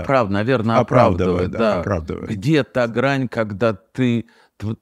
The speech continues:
Speaker 1: твоя воля еще не сломлена, а ты уже на грани этой, э, этого слома? И, и что ты себе говоришь в этот момент? И как это происходит? Вот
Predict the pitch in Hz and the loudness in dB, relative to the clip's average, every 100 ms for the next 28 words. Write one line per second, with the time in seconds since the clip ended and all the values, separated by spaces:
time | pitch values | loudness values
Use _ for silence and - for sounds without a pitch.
0 | _ - 123 123 117 117 127 117 117 - | _ -2 0 2 0 0 0 2 0 -2
1 | 123 117 113 - 131 147 139 107 98 90 | -4 -2 -2 -2 0 2 2 0 0 -2
2 | 85 - 98 92 - 127 123 113 87 120 | -4 -6 -8 -8 -4 -2 0 -2 -4 -2
3 | 120 113 _ _ _ _ 101 113 107 117 | -2 -4 _ _ _ _ 0 0 2 2
4 | 113 98 92 - 95 87 98 92 87 50 | 2 0 -2 -4 -6 -2 -2 0 -2 -4
5 | 92 90 87 85 85 85 71 - 95 87 | -2 0 0 0 -2 -2 -6 -6 -6 -4
6 | 98 - 104 87 73 64 50 _ _ _ | -6 -4 -2 -2 -2 -8 -16 _ _ _
7 | _ _ _ _ 107 - 76 120 - - | _ _ _ _ -6 -4 -2 -2 -2 0
8 | 139 135 113 131 120 107 87 90 90 90 | 0 0 -2 -2 0 0 0 0 0 -2
9 | - 92 92 82 - 92 90 78 65 - | -4 -4 -4 -6 -4 -2 -2 -4 -8 -14
10 | _ _ _ _ _ _ - 110 110 104 | _ _ _ _ _ _ -4 -2 -2 -4
11 | - _ _ _ _ _ _ _ _ - | -10 _ _ _ _ _ _ _ _ -2
12 | 143 131 131 110 123 123 - - 113 73 | -2 0 -2 -2 -2 -2 -4 -4 -2 -2
13 | 69 - _ _ _ _ _ _ _ _ | -8 -16 _ _ _ _ _ _ _ _
14 | _ 98 110 - - | _ -4 -4 -4 -16